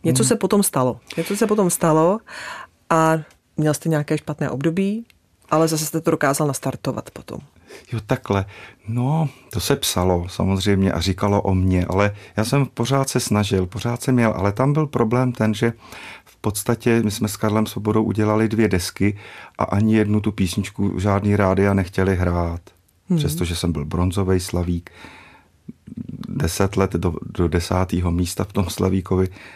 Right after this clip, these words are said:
Speaker 2: tak se nikdy žádná písnička nechytla, což i Karel Svoboda byl z toho tenkrát strašně smutnej a říkal: "To se mi ještě nestalo.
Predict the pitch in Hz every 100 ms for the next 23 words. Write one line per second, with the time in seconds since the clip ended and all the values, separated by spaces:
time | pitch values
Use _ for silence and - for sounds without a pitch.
0 | - - 104 - 120 117 110 110 113 113
1 | 110 - - 110 - 113 104 - 101 95
2 | 101 - - - - - - 127 117 110
3 | 113 - 107 107 104 110 - 107 110 107
4 | 104 110 104 - 101 - 117 - 98 -
5 | 92 98 101 - - - 92 101 110 101
6 | - 123 120 - 123 110 - 113 92